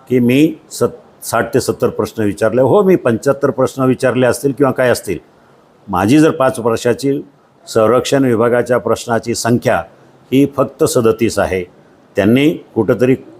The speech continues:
चुकीची माहिती लोकांपुढं मांडली आहे. बरं, असू द्या ना, जास्त प्रश्न संरक्षण विभागाबद्दल विचारणं याच्यामध्ये काही दोष नाही. आणि त्या प्रश्नाचं स्वरूप जर पाहिलं तर भारताच्या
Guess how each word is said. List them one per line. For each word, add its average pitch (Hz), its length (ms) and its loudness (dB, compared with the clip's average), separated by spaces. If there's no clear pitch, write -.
चुकीची 147 380 2
माहिती 120 640 2
लोकांपुढं 123 500 0
मांडली 98 440 0
आहे. 85 100 -6
बरं, 143 160 2
असू 139 280 0
द्या 151 120 2
ना, 107 140 -2
जास्त 98 280 0
प्रश्न 127 400 -2
संरक्षण 113 480 0
विभागाबद्दल 120 640 2
विचारणं 120 540 0
याच्यामध्ये 135 380 0
काही 143 140 4
दोष 139 280 2
नाही. 131 120 2
आणि 113 120 -2
त्या 123 100 2
प्रश्नाचं 127 520 -2
स्वरूप 120 340 2
जर 165 160 4
पाहिलं 101 380 -2
तर 123 60 -2
भारताच्या 110 880 0